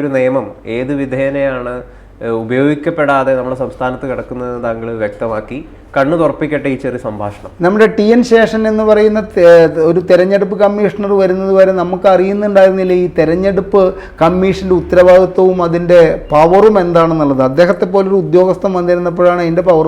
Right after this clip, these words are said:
Speaker 2: മനസ്സിലായത്. ആ ടി എൻ ശേഷൻ പറഞ്ഞ വാക്കുകളാണ് നമുക്ക് പറയാനുള്ളത്. എങ്ങനെ ഒരു നിയമം നടപ്പിലാക്കാതിരിക്കാൻ വേണ്ടിയിട്ട് എന്തൊക്കെ ചെയ്യാൻ പറ്റും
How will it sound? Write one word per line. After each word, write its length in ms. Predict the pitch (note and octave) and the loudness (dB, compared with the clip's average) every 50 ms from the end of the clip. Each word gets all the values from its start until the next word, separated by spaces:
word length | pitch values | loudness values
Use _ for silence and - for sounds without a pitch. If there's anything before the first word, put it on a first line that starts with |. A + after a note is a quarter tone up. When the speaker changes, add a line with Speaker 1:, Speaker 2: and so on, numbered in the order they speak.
| D#3+ D#3 | 0 -2
Speaker 2:
മനസ്സിലായത്. 440 | D3 C#3 D3 D3 C#3+ C#3 B2+ A#2+ C3+ - - - - - - E3 | -2 -2 0 2 2 2 2 0 -4 -10 -16 -20 -14 -2 2 2
ആ 20 | A3 A3 G3 | 2 2 2
ടി 80 | G#3 G3 G3+ G#3 | 0 0 0 0
എൻ 60 | G#3+ - G#3+ | 0 0 0
ശേഷൻ 240 | G#3+ F#3 - G#3 G#3 G3 | 0 0 0 -2 0 2
പറഞ്ഞ 200 | F#3 F#3 F#3+ F#3 F3+ | 2 2 2 2 2
വാക്കുകളാണ് 600 | E3+ D#3+ D#3 D#3 - E3 F3 F3 F3 F3 F3 E3+ E3+ D#3+ | 2 2 0 -2 -2 0 2 4 4 4 2 0 0 -2
നമുക്ക് 260 | D#3 D#3 C#3+ D3 D3+ D3+ | -2 -2 -4 -2 0 2
പറയാനുള്ളത്. 520 | D3+ C#3+ C#3+ C3+ C3+ C3+ C3+ C3 B2+ B2 C3 - - - - - - D3 D#3+ F3+ | 2 2 2 0 0 0 -2 -2 -2 -4 -8 -12 -16 -20 -20 -10 0 4 4 4
എങ്ങനെ 340 | G3+ A3+ B3 B3+ C4+ C4+ C4+ B3 | 6 4 4 6 6 6 6 6
ഒരു 100 | A#3 A#3+ A3 G#3+ | 6 4 4 4
നിയമം 340 | G#3 G3+ G#3 G#3 G#3+ G#3 G3+ F#3+ | 2 2 2 0 0 0 0 2
നടപ്പിലാക്കാതിരിക്കാൻ 1200 | F3 F3 E3+ - G3 G3 G3+ G3+ G3 G3 F#3 G3 G3+ G3 G3 F#3 G3 F#3 G3 E3+ E3+ G3 F#3+ F#3 F#3+ F#3 F#3 | 2 2 0 4 4 6 6 8 6 6 4 4 4 6 6 4 2 -2 -2 -2 0 0 2 2 2 0 0
വേണ്ടിയിട്ട് 440 | F#3 F#3 F3 F#3 F#3 E3+ - F#3+ F#3 F3 D#3+ D#3+ | 0 0 0 -2 -4 -2 0 0 2 2 0 0
എന്തൊക്കെ 340 | F3+ F#3 G3+ G3 G3+ G#3 G3 - F#3 | 0 -2 -2 0 0 -2 -4 -2 -4
ചെയ്യാൻ 240 | F3 F3 F3 F3+ F3+ E3+ | -2 0 0 0 0 -2
പറ്റും 280 | E3+ E3 - E3+ F3 | -2 -2 -2 -4 -6